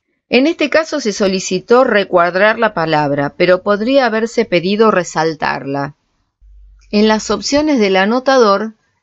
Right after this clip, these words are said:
encontramos el tachado, el resaltado y el subrayado.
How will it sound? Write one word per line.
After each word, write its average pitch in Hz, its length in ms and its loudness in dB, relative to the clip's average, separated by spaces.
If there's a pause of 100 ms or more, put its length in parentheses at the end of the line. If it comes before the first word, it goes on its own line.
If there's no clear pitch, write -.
encontramos 156 1120 -4
el 160 160 -4
tachado, 247 800 0
el 170 160 -2
resaltado 277 1000 0
y 196 140 -2
el 180 100 0
subrayado. 151 1040 -4